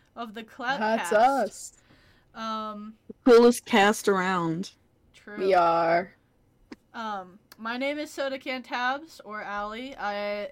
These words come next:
Speaker 1: uh, if you're seeing the screen right now, it's the one in the middle, the, with the pink shirt. I think it's great. Uh, Whimsical Wolfie did all of our art, and it's very cool.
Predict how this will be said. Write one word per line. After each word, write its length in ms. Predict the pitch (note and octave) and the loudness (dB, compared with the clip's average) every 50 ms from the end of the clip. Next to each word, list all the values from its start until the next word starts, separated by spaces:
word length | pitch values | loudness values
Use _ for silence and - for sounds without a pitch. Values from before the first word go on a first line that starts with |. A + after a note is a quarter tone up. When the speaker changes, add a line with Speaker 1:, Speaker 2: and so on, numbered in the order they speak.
| - - | -10 -8
Speaker 1:
uh, 360 | G#3 G#3 G#3+ G3+ G3+ G3 F#3 F3+ | -6 -4 -4 -2 -2 -4 -4 -6
if 120 | G#3+ - | -10 -14
you're 80 | A3+ G#3+ | -16 -14
seeing 260 | - D4+ D4+ C#4+ A3+ | -10 -8 -8 -8 -8
the 80 | A#3 A3+ | -10 -12
screen 380 | - - - - E4 E4+ F4 D4 | -12 -14 -12 -10 -8 -8 -6 -4
right 200 | C#4 C4+ C4 B3 | -4 -4 -4 -4
now, 340 | C4 C4 B3+ C4+ D4+ D#4 - _ _ _ _ _ _ _ | -4 -2 -2 -2 -4 -6 -10 _ _ _ _ _ _ _
it's 180 | - A#3 A3+ - | -18 -18 -16 -14
the 120 | - A#3+ | -14 -12
one 400 | A#3 B3 C4+ C#4+ D4+ D#4 D#4 C4 - - | -10 -8 -6 -6 -6 -8 -10 -14 -18 -16
in 100 | A#3+ B3+ | -14 -12
the 80 | C4+ C4+ | -10 -10
middle, 400 | B3+ C4+ C#4+ D4 C4 G#3 G3+ G#3 _ _ | -10 -8 -8 -8 -8 -10 -12 -16 _ _
the, 100 | - A#3+ A#3 _ _ _ _ _ _ _ - | -20 -20 -20 _ _ _ _ _ _ _ -20
with 120 | A#3+ A#3 | -20 -20
the 80 | - A3 | -20 -20
pink 260 | _ C#4+ C#4 C#4 B3+ | _ -18 -18 -18 -18
shirt. 320 | - - - C4 A#3 G#3 - | -20 -18 -18 -16 -18 -18 -18
I 80 | - G#3 | -20 -18
think 200 | A3 - B3 - | -18 -18 -20 -20
it's 120 | B3 A#3 _ | -20 -20 _
great. 300 | - G#3 F#3 E3+ - - _ _ _ _ _ _ - - - - - | -18 -16 -16 -16 -18 -20 _ _ _ _ _ _ -20 -20 -20 -20 -14
Uh, 180 | - G3+ G#3 G#3 | -10 -8 -8 -6
Whimsical 440 | G#3 A#3+ C4 C#4+ C#4 D4+ B3 B3+ B3+ | -6 -6 -6 -6 -8 -6 -6 -4 -4
Wolfie 440 | B3+ C4 C#4+ C4+ D4 C#4+ C#4+ D4 C4+ | -2 -4 -4 -6 -8 -10 -10 -10 -8
did 180 | A#3 A#3 A3+ A#3 | -6 -4 -2 0
all 180 | A#3 A#3+ A#3+ | 0 0 0
of 80 | A#3+ A3 | -2 -2
our 140 | A3 G#3+ G3+ | -4 -4 -4
art, 280 | D#3+ G#3+ A3+ A#3+ A#3+ - _ _ | -4 -4 -4 -4 -6 -8 _ _
and 100 | - G#3+ | -16 -14
it's 140 | G3+ G3+ G3 | -14 -14 -14
very 400 | G3+ F#3+ G#3+ C#4 D4 E4 E4+ C#4+ A3+ | -12 -8 -6 -4 -2 -2 -4 -4 -6
cool. 460 | - B3 G#3+ F#3+ F#3+ F#3 G3+ A3 | -6 -8 -8 -6 -8 -10 -10 -12